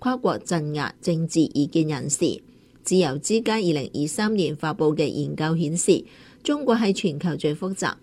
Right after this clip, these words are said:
最全面嘅跨國鎮壓活動嘅發起國之一。該組織記錄咗二零一四年至二零二二年間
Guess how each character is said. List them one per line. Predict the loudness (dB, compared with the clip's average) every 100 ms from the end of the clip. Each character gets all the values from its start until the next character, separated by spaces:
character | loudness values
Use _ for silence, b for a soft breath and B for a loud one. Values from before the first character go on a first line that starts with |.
| B B
最 | 0 2
全 | 2 -2 -4
面 | -4 -4 -2
嘅 | -4 -6 -6
跨 | -4 -2
國 | -4 -4
鎮 | -4 -4
壓 | -4 -2
活 | -2
動 | -2 -4 -2
嘅 | -4 -2
發 | -2 -2
起 | -2
國 | 0 -2
之 | 0 2
一。 | 2 0 B B B B
該 | 0 2
組 | 4 2 4
織 | 2 2
記 | 4 4
錄 | 4
咗 | 0 -2
二 | 0 0 B B B
零 | 6 6 6
一 | 2
四 | 2 2 4
年 | 4 2
至 | 2 0
二 | 2 0
零 | 0 -4
二 | -2
二 | -2 -2 -2
年 | -2 -4 -8 -6
間 | -2 0